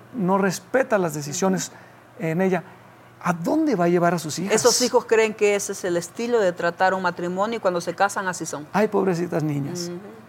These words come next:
Speaker 1: Niñas y niños, pero las
Speaker 2: Los
Speaker 1: niñas
Speaker 2: dos.
Speaker 1: van a crecer inseguras, etcétera. Pero bueno,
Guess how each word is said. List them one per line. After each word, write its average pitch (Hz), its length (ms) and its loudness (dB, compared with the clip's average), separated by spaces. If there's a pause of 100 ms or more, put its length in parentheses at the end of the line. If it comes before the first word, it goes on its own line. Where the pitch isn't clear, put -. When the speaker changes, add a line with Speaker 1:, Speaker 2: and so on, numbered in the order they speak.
(160)
Speaker 1:
Niñas 226 480 0
y 180 40 2
niños, 156 540 0 (160)
pero 156 160 -4
las 151 180 2
Speaker 2:
Los - 20 -
Speaker 1:
niñas 202 220 4
Speaker 2:
dos. 180 40 0
Speaker 1:
van 180 140 2
a 175 80 -2
crecer 165 300 -4
inseguras, 156 520 -2 (400)
etcétera. 220 500 2
Pero 226 180 6
bueno, 247 240 4